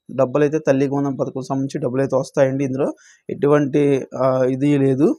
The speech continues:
కంపల్సరీ మీకైతే క్రెడిట్ అయితే చేస్తారు. అయితే డబ్బులు అయితే ఇంకా క్రెడిట్ అవుతున్నాయండి. సోమవారం నుంచి మళ్ళీ క్రెడిట్ అవ్వడం అవుతుంది. ఇవాళ రేపు ఇలా క-, క్రెడిట్ అవుతాయండి. ఈ వీక్ అంతా కూడా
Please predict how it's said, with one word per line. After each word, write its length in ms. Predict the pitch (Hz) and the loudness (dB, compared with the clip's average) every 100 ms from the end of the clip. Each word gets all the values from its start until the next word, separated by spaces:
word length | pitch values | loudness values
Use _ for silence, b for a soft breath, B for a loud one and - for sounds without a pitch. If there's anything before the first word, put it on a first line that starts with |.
| _ | _
కంపల్సరీ 460 | 127 131 135 151 143 | -6 -2 0 0 0
మీకైతే 500 | 139 131 139 131 160 | 0 0 -2 -2 -2
క్రెడిట్ 380 | 160 131 127 - | -2 -4 -4 -4
అయితే 240 | 131 160 220 b b - 131 | -2 -2 -4 b b -6 0
చేస్తారు. 520 | 127 - 135 143 - - _ - | 0 0 -2 0 -2 -8 _ -2
అయితే 200 | 139 151 | 0 2
డబ్బులు 340 | 143 139 170 | 2 4 4
అయితే 300 | 180 175 180 | 4 4 0
ఇంకా 240 | 139 143 180 | 2 2 0
క్రెడిట్ 360 | 175 165 170 | 2 0 2
అవుతున్నాయండి. 480 | 165 151 160 139 139 139 - _ _ - | 0 2 0 0 -2 -8 -14 _ _ -4
సోమవారం 480 | 131 139 151 156 156 | 0 2 4 4 2
నుంచి 260 | 156 - 170 - _ _ - | -2 -4 -6 -6 _ _ -4
మళ్ళీ 160 | 139 143 | 2 2
క్రెడిట్ 360 | 156 147 143 | 4 2 4
అవ్వడం 320 | 147 147 147 - - 151 | 2 2 0 -6 -12 -14
అవుతుంది. 380 | 147 - 151 156 | -14 -6 -2 0
ఇవాళ 340 | 135 139 143 | 2 4 2
రేపు 560 | 135 135 160 131 - - | 2 -2 -4 -6 -8 -12
ఇలా 120 | 156 135 | -8 -4
క-, 180 | 131 | -4
క్రెడిట్ 340 | 127 135 135 139 | -4 -4 -4 -4
అవుతాయండి. 340 | 131 135 135 143 | -4 -2 -2 -2
ఈ 40 | |
వీక్ 340 | 131 135 135 | -2 -2 -2
అంతా 220 | 151 143 139 | -4 -2 -2
కూడా 240 | 143 | 0